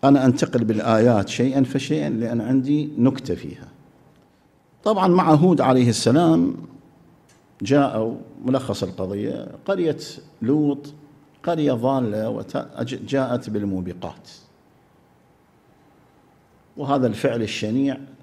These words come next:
هو ليس له علاقة باسم لوط عليه السلام، لكن هذه القرية كانت تفعل الفواحش.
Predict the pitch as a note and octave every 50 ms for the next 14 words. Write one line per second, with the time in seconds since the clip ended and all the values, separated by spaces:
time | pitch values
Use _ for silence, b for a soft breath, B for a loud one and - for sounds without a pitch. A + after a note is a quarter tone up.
0 | - - - B2 D#3 D3+ D3+ D3+ B2+ - C3 B2 B2 A2 G#2+ G#2 G#2 A2 A2+ G#2+
1 | G#2 - G2+ G2+ G#2 G2 - - G2+ G2+ A2 A2+ - - D#2+ E2 D#2+ - - -
2 | - - - - - - _ _ _ _ _ _ _ _ _ _ _ _ _ _
3 | _ _ _ _ _ _ _ _ _ _ _ _ _ _ _ _ _ _ _ _
4 | _ _ _ _ _ _ _ _ _ _ _ _ _ _ - - - - A#2 A2
5 | A2 A#2 G#2 G#2+ B2+ D3 C3+ A2+ A#2 A2+ - - - - C#3+ C#3+ C3 A#2 A2 B2
6 | C#3 A#2+ - - D3 B2 A#2 A#2 A#2 A#2+ - - - - - - _ _ _ -
7 | _ - - - _ _ _ _ _ _ _ - - - - - - - _ _
8 | _ _ _ _ - - A#2 - - G#2 G#2 G2+ F#2+ - - D#2+ E2 E2 D2+ C#2
9 | - - - - - - -